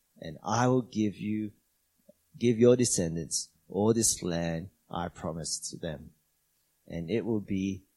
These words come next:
their inheritance forever." Then the Lord relented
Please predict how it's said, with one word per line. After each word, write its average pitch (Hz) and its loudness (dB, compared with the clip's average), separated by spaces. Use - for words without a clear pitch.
their 90 -4
inheritance 85 -4
forever." - -12
Then 110 0
the 107 4
Lord 110 6
relented 92 -2